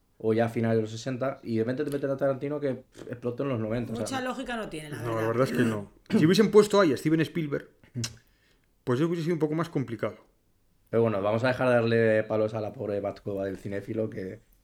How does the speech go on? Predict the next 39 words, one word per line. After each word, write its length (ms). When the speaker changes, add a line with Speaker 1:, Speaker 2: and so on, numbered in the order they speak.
Speaker 1:
que 80
sin 200
él 80
no 80
estaríamos 360
haciendo 340
esto. 100
Speaker 3:
Sí, 240
no, 160
la 120
verdad, 280
la 100
verdad 180
es 60
que 60
luego, 180
luego 340
lo 120
diremos 480
y 560
le 60
haremos 180
Speaker 1:
Pero 100
Speaker 3:
una 80
Speaker 1:
también 160
es 60
Speaker 3:
mención, 200
Speaker 1:
cu-, 40
Speaker 3:
porque 100
Speaker 1:
también 200
es 40
curioso 280
también 200
pensar, 420
también 260
pues 180
de 100
esa 180
de-, 140